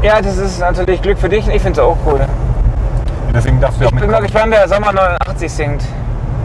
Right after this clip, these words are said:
Speaker 2: Nee, sie singen ja dann alles zusammen.
Speaker 1: Ach so.
Speaker 2: Sie singen es ja zusammen. Und, ähm,
Speaker 1: Aber es, jeder,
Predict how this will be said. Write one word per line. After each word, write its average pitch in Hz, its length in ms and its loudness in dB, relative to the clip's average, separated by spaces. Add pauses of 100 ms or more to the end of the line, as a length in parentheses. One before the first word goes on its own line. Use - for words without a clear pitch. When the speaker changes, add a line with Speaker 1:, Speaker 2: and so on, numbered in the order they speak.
(220)
Speaker 2:
Nee, 175 140 4
sie 175 120 4
singen 185 160 4
ja 180 100 4
dann 175 100 2
alles 165 260 0
zusammen. 139 320 0 (600)
Speaker 1:
Ach 196 120 0
so. 262 100 2 (520)
Speaker 2:
Sie 131 60 -6
singen 160 200 -4
es - 60 -6
ja 151 100 -6
zusammen. 135 380 -2 (400)
Und, 165 260 2 (160)
ähm, 196 680 2
Speaker 1:
Aber 196 240 2
es, 190 160 -2
jeder, 220 220 -2